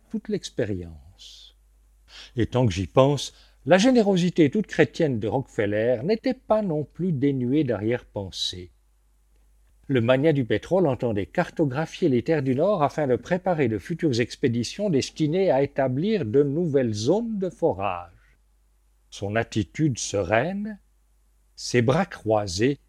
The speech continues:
cachaient une détermination hors du commun et un investissement qui, s'élevant à plusieurs millions de dollars,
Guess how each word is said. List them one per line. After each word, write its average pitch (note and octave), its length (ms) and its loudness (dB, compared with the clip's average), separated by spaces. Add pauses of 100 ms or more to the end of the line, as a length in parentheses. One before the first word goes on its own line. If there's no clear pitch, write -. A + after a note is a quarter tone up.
(280)
cachaient A3 300 0
une B2+ 360 -4
détermination D3+ 1040 -4
hors E3+ 220 4
du D3+ 120 -2
commun G2+ 540 0
et A#2 100 2
un B2 160 2
investissement A#2+ 840 -2
qui, - 320 -10 (280)
s'élevant C#3+ 680 -4 (120)
à G#2 80 -8
plusieurs A2 760 -4
millions A#2 580 -4
de G#2 120 -6
dollars, G#2 760 -10